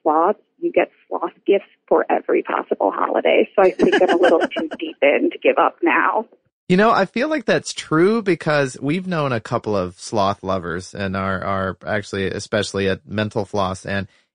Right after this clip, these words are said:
Speaker 3: it did feel like any time a special occasion came around, everyone was giving them sloth gifts.
Speaker 1: It makes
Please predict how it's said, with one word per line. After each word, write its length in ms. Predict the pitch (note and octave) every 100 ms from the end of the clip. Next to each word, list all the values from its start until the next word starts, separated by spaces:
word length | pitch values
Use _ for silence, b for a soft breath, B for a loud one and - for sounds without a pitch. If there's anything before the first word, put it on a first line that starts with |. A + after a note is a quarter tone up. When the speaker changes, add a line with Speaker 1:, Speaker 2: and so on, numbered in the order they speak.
| _
Speaker 3:
it 180 | E3 C3+
did 220 | F3 E3+
feel 280 | - F3 F3
like 220 | C3+ A2
any 240 | F#2 C3+ C#3
time 480 | C3+ B2 A#2+ A#2
a 60 | G#2
special 360 | - B2+ - A2
occasion 520 | G#2 A#2 A#2 A2 G2
came 240 | A2+ G2+
around, 380 | G2+ G2 F#2+ F#2 _ -
everyone 640 | B2+ A#2+ B2+ A#2 A2 G#2+
was 160 | G#2 F#2+
giving 360 | A#2 G#2+ G2+
them 240 | G2+ G2 G2
sloth 500 | - B2 C3 C3+ _ _ _ _ _ -
gifts. 440 | A2 - - - _ -
Speaker 1:
It 140 | F#3+
makes 200 | G3 F#3+